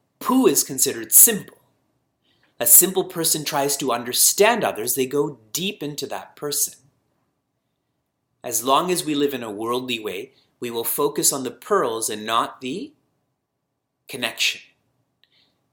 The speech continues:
But in this verse, we acknowledge that we're pearls, that we're all different, we're all natural, but what unites us all is life,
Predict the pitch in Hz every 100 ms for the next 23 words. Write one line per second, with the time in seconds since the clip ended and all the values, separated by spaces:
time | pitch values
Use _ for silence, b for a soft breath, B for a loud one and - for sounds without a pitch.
0 | - 117 123 156 190 135 113 107 - -
1 | _ _ _ _ _ 117 110 117 143 180
2 | 170 - 117 120 113 - - 139 85 -
3 | 113 110 143 175 - 156 - 87 _ _
4 | - 113 107 117 110 135 139 - 87 92
5 | _ _ _ _ _ _ 110 113 117 117
6 | 113 160 202 - 143 - 95 90 117 _
7 | _ _ _ - 131 185 202 - - -
8 | -